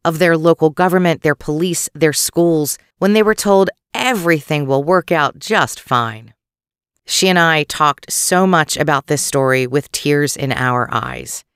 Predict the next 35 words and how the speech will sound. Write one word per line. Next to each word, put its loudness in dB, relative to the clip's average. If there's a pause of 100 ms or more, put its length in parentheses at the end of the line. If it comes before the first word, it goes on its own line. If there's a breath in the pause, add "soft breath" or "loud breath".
(100)
and 0
I'm 2
so 4
grateful 0
she -4
suggested -4
it 0
as -2
an -4
episode -2
for -6
Twisted -6
Philly. -6 (540)
The 0
Luzerne 4
County 0
Kids -2
for -2
Cash -4
scandal -2
made 2
international -2
news. -8 (560)
It 2
was 2
covered 2
in 2
newspapers 2
and 0
on 2
television -2
all 2
over 2
the -4
country, -4